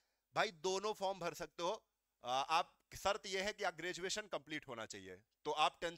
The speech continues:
के लिए भी एलिजिबल हो और, आ, बीए, आ, graduation के लिए भी।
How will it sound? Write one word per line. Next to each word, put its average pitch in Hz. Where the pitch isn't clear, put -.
के 190
लिए 190
भी 196
एलिजिबल 185
हो 214
और, 180
आ, 139
बीए, 139
आ, 135
graduation 151
के 113
लिए 101
भी। 95